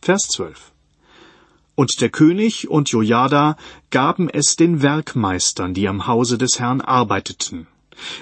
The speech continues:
Diese stellten Steinmetzen und Zimmerleute an, um das Haus des Herrn zu erneuern,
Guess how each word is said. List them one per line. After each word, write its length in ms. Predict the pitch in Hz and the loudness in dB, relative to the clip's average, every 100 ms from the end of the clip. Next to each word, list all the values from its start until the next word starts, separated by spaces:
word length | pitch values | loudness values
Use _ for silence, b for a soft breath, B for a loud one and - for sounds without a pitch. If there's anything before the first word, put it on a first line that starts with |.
| B | B
Diese 240 | 160 - | 2 4
stellten 440 | - - 190 - 185 | 4 4 2 0 -2
Steinmetzen 840 | - 151 165 165 147 - 151 147 | 0 0 2 2 2 2 2 0
und 400 | 139 127 123 - | 0 -4 -6 -2
Zimmerleute 640 | - 190 127 92 87 - 98 | 2 4 2 0 -2 -6 -8
an, 260 | 104 160 | -4 -4
um 180 | - 170 | -2 -2
das 280 | 156 - - | 0 0 0
Haus 220 | 131 135 | 0 0
des 220 | 143 139 | -2 -4
Herrn 220 | 117 110 113 | -2 -4 -2
zu 160 | 147 | -4
erneuern, 560 | 147 175 143 95 82 | -2 2 2 0 -6